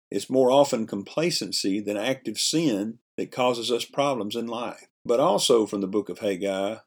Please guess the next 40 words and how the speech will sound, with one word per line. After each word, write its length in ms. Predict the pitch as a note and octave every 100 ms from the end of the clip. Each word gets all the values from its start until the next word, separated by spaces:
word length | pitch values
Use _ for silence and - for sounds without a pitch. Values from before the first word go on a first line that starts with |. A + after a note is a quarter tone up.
| _ -
we 120 | A2+
learn 420 | A#2+ C#3+ D3+ C3+
that 240 | F#2 - _ _
the 80 | G#2
remedy 440 | A#2+ G3 D3+ A2
for 160 | A#2 -
complacency 920 | - F#2+ - D#3 D#3+ - - G#2 G2
is 220 | - G2+ -
to 180 | G2+ G2
start 500 | - - C#3 D3 C#3+
laboring 600 | A#2 B2 F3 A#2+ G2 E2+
in 140 | G#2 F2+
the 40 |
service 460 | - - B2+ C3 -
of 160 | B2
God 460 | A2+ G#2 F2+ F2 F2+ - _
as 160 | F#2 G2+
you 120 | G2
know 220 | G#2+ A#2
you 200 | A2 G2+
ought 240 | G#2 -
to. 280 | - E2 - - _ _
Haggai 340 | - E3 D#3 B2+
also 440 | D3+ F#3 - C3+
reminds 520 | G#2+ G2 G2 F#2+ F#2+
us 420 | G2 F#2 G#2+ - -
that 260 | G2+ - -
when 180 | A#2
we 140 | A2 G#2
do 460 | D3 F3+ E3 C3+ -
begin 440 | G2+ G#2 B2+ C3
to 100 | B2
serve 460 | - - C3 D3 -
God 400 | A#2 A2 G#2 G2
like 160 | G2 D#2
we 180 | F#2+
ought 220 | A2 B2 -
to 80 |
serve 340 | A#2+ - G2 E2+
Him, 180 | F2+